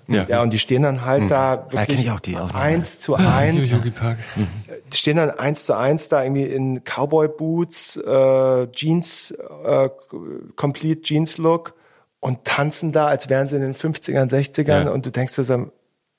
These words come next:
Speaker 2: was ist eigentlich bei euch los? Ja? Und diese Obsession, äh,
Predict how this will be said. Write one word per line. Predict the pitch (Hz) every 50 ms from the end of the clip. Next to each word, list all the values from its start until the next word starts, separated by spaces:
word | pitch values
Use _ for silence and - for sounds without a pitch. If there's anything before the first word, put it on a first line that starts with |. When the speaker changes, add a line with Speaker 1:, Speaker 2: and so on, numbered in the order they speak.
| _ _ _ _
Speaker 2:
was | - - - -
ist | 135 -
eigentlich | - - 123 127 117 -
bei | -
euch | - 127 139 - -
los? | 123 - 101 - -
Ja? | 117 117 127 - - - - - - - - -
Und | 139 131 123
diese | 160 180 170 196 -
Obsession, | - 143 - - - 139 - - - 147 151 170 185 196 196 185 175 - - - - - _ _ _ - _ _
äh, | - 127 131 131 127 127